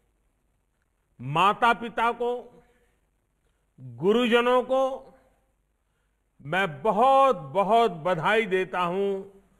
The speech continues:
अनेक-अनेक शुभकामनाएं देता हूं। साथियों, आज एक और बहुत ही पावन अवसर है, बहुत ही प्रेरणा का दिन है। आज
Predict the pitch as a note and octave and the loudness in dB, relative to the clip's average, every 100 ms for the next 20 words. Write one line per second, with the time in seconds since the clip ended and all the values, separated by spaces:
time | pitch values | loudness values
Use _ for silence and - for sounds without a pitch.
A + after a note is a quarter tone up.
0 | _ _ - F3+ G#3 A3+ A#3 A3+ - F3 | _ _ -6 0 2 4 4 0 -6 -8
1 | F#3+ G#3 G#3 D3 - - F3 - E3+ F3+ | -2 0 0 -4 -16 -12 -12 -8 -4 -2
2 | F3+ G3+ G3+ D#3 C3 - G#2 F#2+ _ _ | -2 -2 -2 -4 -8 -10 -18 -20 _ _
3 | _ _ _ _ _ _ _ _ _ _ | _ _ _ _ _ _ _ _ _ _
4 | _ - D3 D#3+ F3 G#3 A3+ A3 - _ | _ -8 -6 -6 -4 -2 -2 -6 -18 _
5 | _ _ _ _ _ _ _ _ _ _ | _ _ _ _ _ _ _ _ _ _
6 | _ _ _ - A#3 C#4 A#3+ C#4+ C#4+ A#3+ | _ _ _ 0 2 2 0 -4 -4 -2
7 | B3+ C#4 B3 C#3 C#3+ D3 A3+ C4+ C4+ C4+ | 2 2 -2 -6 -6 -2 0 0 -2 -10
8 | - G3+ F#3 A3 A3+ F#3 E3 D#3+ C3 A2 | -8 -4 0 0 0 0 -4 -10 -10 -12
9 | F#2+ _ _ _ _ _ _ _ _ _ | -20 _ _ _ _ _ _ _ _ _
10 | _ _ _ _ _ _ - C3+ F#3 F#3+ | _ _ _ _ _ _ -12 -2 0 2
11 | B3+ B3+ D4 - - G3 G3+ A3+ B3 B3+ | 0 0 -6 -8 -2 2 4 2 0 -2
12 | E3+ C3+ A2+ F2 - _ _ _ _ _ | -6 -8 -14 -18 -20 _ _ _ _ _
13 | _ _ _ _ _ _ _ C3+ D#3 F#3+ | _ _ _ _ _ _ _ -2 2 2